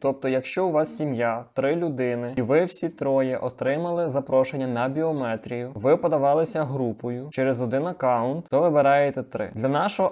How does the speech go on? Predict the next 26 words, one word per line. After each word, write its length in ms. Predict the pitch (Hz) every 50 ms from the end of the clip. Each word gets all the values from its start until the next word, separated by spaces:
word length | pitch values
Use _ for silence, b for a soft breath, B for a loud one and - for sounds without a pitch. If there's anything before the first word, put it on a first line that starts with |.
| -
Андерсона 640 | - 156 165 170 156 160 151 151 - 151 143 143 135
я 180 | 117 123 135
натисну 540 | 139 135 131 131 - 120 120 - - 117 110 -
один. 280 | - 117 110 101 98 95
І 120 | - 180 202
далі 300 | 156 156 165 180 185 170
вибираємо 680 | 147 156 147 127 139 135 139 147 156 156 156 151 151 139
категорію. 800 | - 147 135 - 147 143 143 147 143 135 117 101 95 92 80 - - _ _ _ _ _ -
Якщо 260 | 120 117 - - 170
ви 80 | 190 190
здаєте 280 | 165 175 175 170 156
біометрію, 600 | 135 127 139 139 135 139 151 180 190 - 196 196
натискаємо 540 | 170 143 135 120 - - 139 143 151 151 143
біометрію. 720 | 123 117 123 127 127 127 123 120 120 117 - - - 101 - -
Якщо 600 | 113 135 135 269 269 - 170 180 190 196 185 - - -
ви 400 | 117 120 143 151 147 143 120 - -
хочете 500 | - - - - 147 143 135 147 - -
забирати 460 | 107 117 120 117 123 120 117 113 - 120
паспорт, 600 | - - 175 202 214 208 - - 208 - - 214
вам 200 | 196 180 180 160
потрібно 380 | 185 151 143 156 165 156 160
буде 200 | 147 147 139 143
зареєструватись 760 | 131 123 123 131 123 - - 127 131 139 143 143 147 139 -
на 120 | 120 117
Passport 480 | 117 - - 131 135 135 - 139 123 117
Collection. 500 | - 120 117 110 98 90 - - 107 101